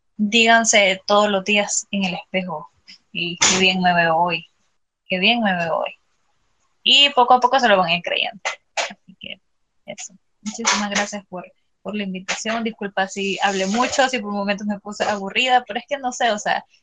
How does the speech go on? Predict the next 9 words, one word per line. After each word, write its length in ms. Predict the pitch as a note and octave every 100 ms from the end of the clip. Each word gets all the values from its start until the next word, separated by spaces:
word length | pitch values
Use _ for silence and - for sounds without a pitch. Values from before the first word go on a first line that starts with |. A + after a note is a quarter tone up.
| _
suelo 260 | A#3 A#3+
ser 180 | A#3+ A3+
así, 280 | G#3 G#3 A3
de 120 | G3+
repente 400 | G3+ F#3+ G3+ F#3+
introvertida, 640 | G3 F#3 F#3 F3 F3 G#3+ G#3
de 80 | F#3+
repente 600 | F3 F#3 F3 F3+ E3+ -
extrovertida. 880 | G#3 - F#3+ E3+ E3+ - A3 G3+